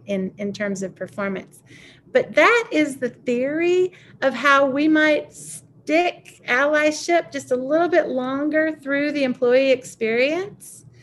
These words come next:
and actually have a measurable and meaningful way to look at diversity, equity, and inclusion. And I hope that you see something in there worth asking me more about, because I can't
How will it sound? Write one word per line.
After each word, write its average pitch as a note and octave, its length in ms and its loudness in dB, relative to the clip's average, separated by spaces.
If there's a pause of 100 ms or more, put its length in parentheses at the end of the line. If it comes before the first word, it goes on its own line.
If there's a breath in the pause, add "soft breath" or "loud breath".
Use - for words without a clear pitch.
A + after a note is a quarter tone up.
(340 soft breath)
and B3+ 120 -2
actually C#4+ 380 0
have C#4+ 200 2
a B3+ 100 2
measurable C4 1160 2 (380 loud breath)
and A3+ 260 2
meaningful A#3 720 -2
way A3 420 0
to A3 120 -4
look G#3 260 -4
at - 140 -4
diversity, G#3+ 500 -4
equity, G#3+ 340 -4
and G3 100 -4
inclusion. G#3 760 -6 (520 loud breath)
And B3 120 -2
I B3 100 0
hope C4+ 840 0 (360 soft breath)
that A#3 140 0
you A#3+ 160 -4
see B3 400 -4
something B3 600 -6
in A#3+ 180 -2
there G3 220 -2
worth G3 240 -4
asking G#3 440 -4
me F#3 140 -4
more F#3+ 240 -4
about, F#3+ 640 -4 (400 soft breath)
because A3 640 -2 (300)
I A3 80 -2
can't B3 280 -4